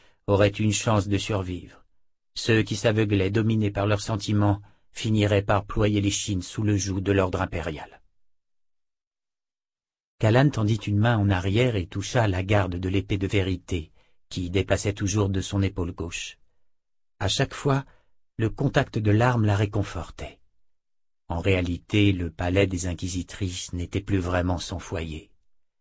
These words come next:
Sa patrie se trouvait là où était Richard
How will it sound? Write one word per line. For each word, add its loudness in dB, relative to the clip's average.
Sa 0
patrie 0
se -2
trouvait 0
là 0
où 0
était -4
Richard -4